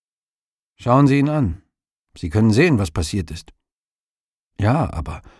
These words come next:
könnten Sie mir bitte erklären, wie er verletzt wurde?“ „Wozu soll das gut sein?“ „Wenn die Menschen außerhalb des Kongo erfahren, wie Kinder wie Lucien beim Kobaltschürfen verletzt werden,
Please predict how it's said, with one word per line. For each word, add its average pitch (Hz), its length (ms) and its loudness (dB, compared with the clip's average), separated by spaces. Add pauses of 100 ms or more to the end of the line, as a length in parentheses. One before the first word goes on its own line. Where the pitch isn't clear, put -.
(440)
könnten - 380 -4
Sie 87 140 -4
mir 92 140 0
bitte 78 220 -6
erklären, 107 640 -2 (420)
wie 104 180 -2
er 85 100 -6
verletzt 101 460 -4
wurde?“ 156 320 -6 (880)
„Wozu 175 320 -2
soll 151 200 4
das 151 180 2
gut 156 200 -2
sein?“ 110 380 -2 (1080)
„Wenn 98 140 -2
die 95 100 0
Menschen 113 400 0
außerhalb 101 540 -2
des - 200 -10
Kongo 110 320 0
erfahren, 120 580 -2 (440)
wie - 100 -12
Kinder 147 380 2
wie 90 120 -2
Lucien 92 640 0
beim 92 280 -4
Kobaltschürfen 123 680 -2
verletzt 101 440 -6
werden, 87 300 -4